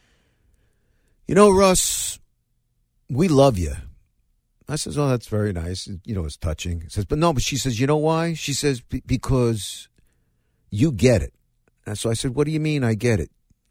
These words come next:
She says, "You know that this sucks. It sucks being a parent of a child with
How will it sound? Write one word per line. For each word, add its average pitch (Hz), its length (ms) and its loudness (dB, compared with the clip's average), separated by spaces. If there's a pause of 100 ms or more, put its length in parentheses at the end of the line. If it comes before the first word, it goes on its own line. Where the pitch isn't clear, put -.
She - 160 -14
says, 143 340 -4
"You 214 120 4
know 214 320 2
that 127 180 -2
this 160 160 2
sucks. - 680 0 (1600)
It 139 140 -2
sucks - 380 2
being 151 260 2
a 120 40 0
parent 165 560 0 (1600)
of 131 140 0
a 135 60 2
child 160 600 2
with - 640 -4